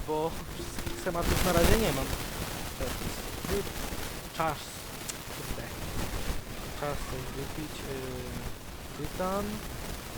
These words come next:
chyba jeden lit był potrzebny, z czego... Nie, a, jeszcze guma silikonowa. Od razu pójdę, yy, tak.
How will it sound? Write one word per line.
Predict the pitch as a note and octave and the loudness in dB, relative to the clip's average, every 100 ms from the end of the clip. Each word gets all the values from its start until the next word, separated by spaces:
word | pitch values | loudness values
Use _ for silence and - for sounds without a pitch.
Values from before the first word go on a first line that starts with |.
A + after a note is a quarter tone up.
| - - - - - - - - C3+ C3 B2+ B2+ B2 - | -6 -8 -8 -8 -8 -8 -8 -8 -6 -4 -4 -6 -8 -8
chyba | - C#3+ | -4 0
jeden | D3 C#3+ C#3+ | 0 0 -4
lit | C#3 - | -6 -6
był | A#2+ - | -6 -6
potrzebny, | A2+ - C3+ C#3+ | -10 -8 -8 -6
z | D3 - | -8 -8
czego... | C#3+ C3+ C3+ C3 B2+ - C#3 | -8 -6 -6 -4 -6 -8 -10
Nie, | C#3+ C#3 | -8 -6
a, | C3 | -4
jeszcze | B2+ C#3+ - D3+ | -4 -4 -2 -2
guma | - F3 C3+ | -2 0 0
silikonowa. | - C3 - C3 B2+ - - - - - - C6 B5+ - B5+ - C6 - - - - - D3 | -2 -8 -6 -6 -4 -6 -8 -8 -8 -8 -6 -4 -4 -4 -4 -4 -4 -6 -8 -8 -10 -6 -4
Od | D#3 | 2
razu | F3+ G3 E3+ G3+ E3 - | 6 6 6 2 2 2
pójdę, | G3 F3+ D#3 D3+ D3+ E3+ G3+ G#3 G3 F#3+ | 2 2 2 2 2 0 0 -2 -6 -6
yy, | C#3 D3 D3 C#3+ D3 D3 - - - - | -4 -2 -2 -2 -4 -6 -10 -10 -10 -10
tak. | - | -10